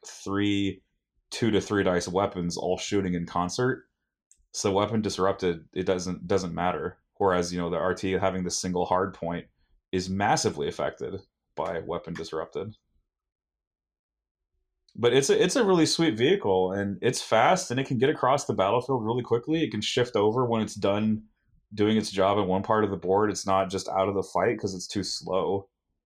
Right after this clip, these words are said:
You know, you can just swing it around and do, like, three speed moves and, like, "Oh, shoot, I'm in the center of the board suddenly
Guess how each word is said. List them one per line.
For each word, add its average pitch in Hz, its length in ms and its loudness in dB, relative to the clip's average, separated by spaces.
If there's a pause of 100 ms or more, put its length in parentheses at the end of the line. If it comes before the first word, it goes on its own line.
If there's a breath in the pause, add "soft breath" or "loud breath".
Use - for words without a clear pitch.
(160)
You 90 140 -6
know, 87 280 -2
you 95 140 -8
can 101 140 -6
just 98 180 -2
swing 110 220 0
it 107 80 2
around 98 400 2
and 92 80 -4
do, 101 120 0
like, 101 160 -2
three 101 240 -4
speed 107 320 -4
moves 101 300 0
and, 92 160 -6
like, 95 160 -2
"Oh, 123 220 0
shoot, 135 260 0
I'm 101 100 0
in 110 80 0
the 101 60 0
center 107 280 0
of 104 60 0
the 104 60 0
board 113 300 0
suddenly 90 480 -6